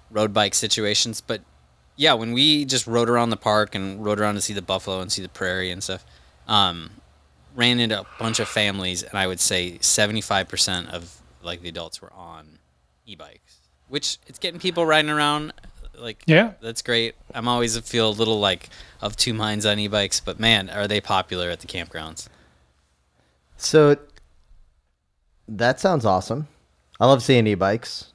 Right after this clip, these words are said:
Speaker 2: Okay, you gotta
Speaker 3: So
Speaker 2: go.
Speaker 3: maybe,
Speaker 2: You gotta
Speaker 3: maybe
Speaker 2: go
Speaker 3: we'll help
Speaker 2: ride
Speaker 3: them
Speaker 2: some
Speaker 3: push over.
Speaker 2: e-bikes if you're still of two minds about 'em. Um,
Speaker 1: I gotta wa-, I gotta get on one.
Speaker 3: So
Speaker 2: oh yeah, you gotta do some riding.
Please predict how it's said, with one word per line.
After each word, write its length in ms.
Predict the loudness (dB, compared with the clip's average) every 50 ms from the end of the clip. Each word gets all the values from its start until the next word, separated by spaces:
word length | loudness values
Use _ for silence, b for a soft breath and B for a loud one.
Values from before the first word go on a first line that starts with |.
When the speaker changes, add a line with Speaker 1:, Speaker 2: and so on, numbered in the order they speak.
| _ _ _ _ _ _ _ _ _ _ _ _ _ _ _ _ _ _ _ _ _ _ -2
Speaker 2:
Okay, 300 | 0 2 4 4 4 4
you 60 | 4 4
gotta 140 | 4 4
Speaker 3:
So 100 | 4 4 4
Speaker 2:
go. 260 | 4 4 2 0 2
Speaker 3:
maybe, 180 | 2 2 2 4
Speaker 2:
You 40 |
gotta 120 | 4 4 4
Speaker 3:
maybe 80 | 4
Speaker 2:
go 60 | 4 4
Speaker 3:
we'll 60 | 4
help 80 | 4 4
Speaker 2:
ride 100 | 2 2
Speaker 3:
them 80 | 0
Speaker 2:
some 140 | -2 -2 0
Speaker 3:
push 60 | 2 2
over. 60 | 2 4
Speaker 2:
e-bikes 400 | 4 2 2 2 0 -2 -4 -4
if 160 | -4 -2 -2
you're 100 | -2 -2
still 280 | -2 0 2 4 4 4
of 120 | 2 0
two 180 | -2 0 0 0
minds 360 | 2 2 2 2 0 0 0
about 300 | 2 2 4 4 4 4
'em. 260 | 2 0 0 -4 -8 -6 0
Um, 460 | 4 4 6 6 4 2 -2 -4 -8 -12 _ _ _ _ _ _ _ _ _ _
Speaker 1:
I 60 | -4 -2
gotta 160 | 0 0 0
wa-, 140 | 0 -2 -2
I 60 | 0
gotta 160 | 0 0 2
get 180 | 2 2 2 2
on 160 | 2 0 0
one. 200 | 0 0 0 4
Speaker 3:
So 180 | 4 4 4 4 2 -6 _ _ _ _ 4
Speaker 2:
oh 180 | 4 6 6 4
yeah, 260 | 0 -2 -4 -6 -12 -20 _ _ _ -6
you 80 | 2 4
gotta 220 | 4 6 6 6
do 120 | 6 6
some 200 | 4 4 4 4
riding. 460 | 6 6 6 4 2 0 -4 -6 -8